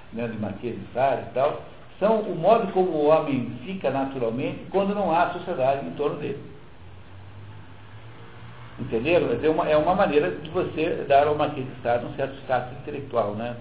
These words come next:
Tirá-lo do mundo da pornografia, pura e simples, e olhá-lo com um pouco mais de, de, de,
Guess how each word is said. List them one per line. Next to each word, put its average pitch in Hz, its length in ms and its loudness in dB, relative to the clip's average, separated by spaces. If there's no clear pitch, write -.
Tirá-lo 123 340 4
do 117 80 -4
mundo 123 200 -2
da 120 100 2
pornografia, 107 800 -6
pura 110 120 -8
e 127 80 -8
simples, 139 340 -12
e 160 60 -10
olhá-lo 131 360 0
com - 140 -10
um 143 60 -10
pouco - 260 -8
mais - 300 -8
de, - 180 -12
de, 131 440 -6
de, 123 500 -6